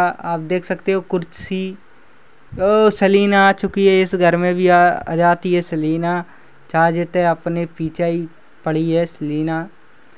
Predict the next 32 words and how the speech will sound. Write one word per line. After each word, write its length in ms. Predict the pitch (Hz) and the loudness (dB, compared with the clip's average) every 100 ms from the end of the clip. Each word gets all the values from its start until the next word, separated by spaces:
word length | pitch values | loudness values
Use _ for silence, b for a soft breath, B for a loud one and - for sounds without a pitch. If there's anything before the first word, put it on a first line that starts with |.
| b - | b -8
हो 100 | 151 | -6
सके 320 | 156 170 170 | -4 -4 -4
उतनी 180 | 165 175 | -4 -4
वीडियो 340 | 170 165 165 160 | -4 -4 -4 -4
को 80 | |
लाइक 280 | 165 160 160 160 | -2 -2 -2 -6
करें, 280 | 170 165 165 | -6 -4 -4
शेयर 300 | 165 156 156 | -4 -4 -4
करें 420 | 151 165 170 170 - b b b b - | -6 -6 -6 -6 -12 b b b b -8
भाई, 300 | 151 160 170 | -4 -2 -4
प्लीज़ 560 | 165 - - 165 170 156 | -8 -20 -8 -6 -4 0
भाई 180 | 165 | -2
सपोर्ट 440 | 165 165 - 160 156 | -2 -6 -4 -4 -4
करो, 260 | - 165 | -6 -4
चैनल 380 | 160 - 151 160 | -6 -8 -6 -4
डाउन 400 | 156 147 156 156 | -4 -4 -2 -2
में 120 | 160 | -4
चल 220 | 156 160 151 | -4 -4 -4
रहा 300 | 151 160 165 | -4 -2 -2
है। 60 | |
प्लीज़ 500 | 160 - - 156 156 | -4 -14 -10 -10 -8
गाइस, 400 | 151 156 165 170 - - - b b - - | -2 0 0 -4 -10 -20 -20 b b -20 -14
आपके 340 | 143 151 - 165 | -6 -6 -6 -6
लिए 160 | 160 | -4
हम 180 | 151 151 | -2 -4
इतनी 300 | 156 - 156 | -6 -6 -4
मस्त 420 | 156 156 - - | -4 -6 -10 -10
वीडियो 260 | 156 151 156 | -8 -4 -4
बना 240 | 156 151 | -4 -4
कर 140 | 151 151 | -2 -2
लाते 380 | 151 151 151 160 | -2 -4 -4 -6
हैं, 220 | 165 | -6